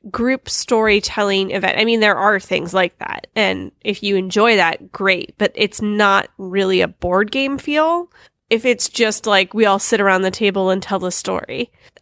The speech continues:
It, but also, you, there are games that it's just like, there's no story to it. But it's when they find the balance together that I think they're the most compelling. That one can carry the other a little bit. But I,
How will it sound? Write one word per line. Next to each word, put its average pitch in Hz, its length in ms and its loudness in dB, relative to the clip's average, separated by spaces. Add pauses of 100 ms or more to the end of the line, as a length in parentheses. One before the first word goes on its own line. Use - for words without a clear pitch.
(100)
It, - 320 -2
but 240 220 0 (200)
also, 226 720 2
you, 226 260 -4 (320)
there 208 320 2
are 220 240 4
games 208 380 0
that 208 80 2
it's 185 120 -6
just 202 220 -4
like, 190 360 -2
there's 196 280 0
no 247 260 4
story 185 380 0
to - 180 -6
it. - 80 -8
But 214 120 -2
it's 214 160 -2
when 240 160 2
they 247 120 4
find 220 440 0
the 214 180 -2
balance 202 640 0
together 185 840 0
that 190 100 -2
I 185 120 2
think 190 200 -2
they're 185 440 2
the 185 160 -6
most 175 460 -4
compelling. - 520 -12 (380)
That 208 160 0
one 254 280 2
can 277 200 -4
carry 240 360 2
the 214 180 0
other 202 200 2
a 190 80 2
little 185 260 -2
bit. - 360 -6 (340)
But 190 340 0 (480)
I, 180 520 -2